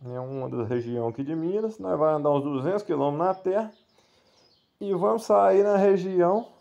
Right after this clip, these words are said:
do Mar de Minas, né? Que lá é Barrar de Furnas. Nós vamos sair mesmo em cima da Barrar mesmo.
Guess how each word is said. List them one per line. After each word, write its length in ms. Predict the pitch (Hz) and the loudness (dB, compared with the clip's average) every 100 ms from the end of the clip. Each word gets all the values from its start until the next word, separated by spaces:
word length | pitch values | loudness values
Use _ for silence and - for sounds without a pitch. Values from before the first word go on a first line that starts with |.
| - _ | -20 _
do 140 | 175 180 | -2 2
Mar 280 | 180 202 | 4 4
de 100 | 208 | 2
Minas, 420 | 214 190 185 160 165 | -2 -2 0 0 -2
né? 100 | 170 - _ | -6 -14 _
Que 100 | 139 | -4
lá 140 | 135 139 | 2 2
é 40 | |
Barrar 400 | 143 151 143 156 | 6 4 6 2
de 100 | 151 | 0
Furnas. 520 | 135 151 151 139 127 - _ _ _ _ _ _ _ _ | -4 -2 -2 -2 -6 -14 _ _ _ _ _ _ _ _
Nós 120 | - | -10
vamos 160 | 123 131 | -8 -4
sair 600 | 151 143 156 165 165 - _ _ - | 0 2 2 0 -2 -8 _ _ -18
mesmo 540 | 120 131 175 226 277 | -14 -8 -2 0 0
em 120 | 240 208 | -2 -4
cima 600 | - 180 185 202 170 160 | -4 -2 0 -2 -8 -4
da 120 | 151 | -2
Barrar 640 | 160 160 98 113 156 208 190 | 2 2 2 2 2 2 0
mesmo. 260 | 120 92 | -4 -6